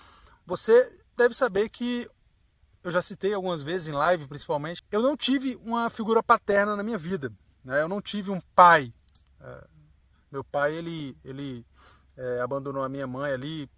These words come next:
antes mesmo de eu nascer. E eu não tinha, até pouco tempo atrás, eu não tinha noção do quanto que isso influenciava a minha vida e influenciou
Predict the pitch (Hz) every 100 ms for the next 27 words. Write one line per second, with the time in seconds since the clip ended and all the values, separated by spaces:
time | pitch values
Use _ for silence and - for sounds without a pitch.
0 | _ _ _ _ _ 160 208 151 160 165
1 | 151 147 165 185 180 214 _ _ _ _
2 | _ _ _ _ _ _ 202 214 214 208
3 | 233 254 302 - - 285 349 180 127 117
4 | _ _ - 220 - 302 370 370 349 -
5 | 294 320 302 240 254 240 247 262 - 311
6 | 311 - 254 285 240 - 254 269 - 254
7 | - 254 - 247 - - 185 240 214 214
8 | 240 139 175 180 160 202 - 240 247 -
9 | 196 247